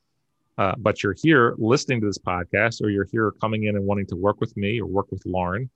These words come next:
because you wanna do this better. You wanna figure out a way on how to get this behind you and do your own form of self-hypnosis so you can move forward and live the life that you deserve.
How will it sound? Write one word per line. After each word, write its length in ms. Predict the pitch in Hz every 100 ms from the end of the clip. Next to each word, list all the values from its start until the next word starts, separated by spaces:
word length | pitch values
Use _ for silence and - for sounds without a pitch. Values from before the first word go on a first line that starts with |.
| _ _ -
because 320 | - 127 110
you 80 | 127
wanna 160 | 139 120
do 160 | 110
this 180 | 104 92
better. 320 | - 87 98 - _ _ _ _
You 100 | 113
wanna 120 | 131
figure 300 | 123 127 113
out 120 | 110 107
a 40 |
way 300 | 98 98 98
on 120 | 92 90
how 120 | 95 -
to 120 | 92
get 200 | 107 -
this 140 | 113
behind 500 | - - 98 95 92
you 160 | 92 90 _ _ _ -
and 100 | 95
do 100 | 95
your 220 | 92 107
own 160 | 131 127
form 260 | - 110
of 80 | 104
self-hypnosis 840 | 107 95 104 98 92 - 92 - _ _ -
so 120 | 113
you 80 | 110
can 160 | 104
move 160 | 101 95
forward 460 | - 104 101 98 95 _ -
and 120 | 98
live 260 | 98 107 104
the 120 | 98
life 260 | 92 92 -
that 200 | 98 92
you 60 | 87
deserve. 320 | 85 85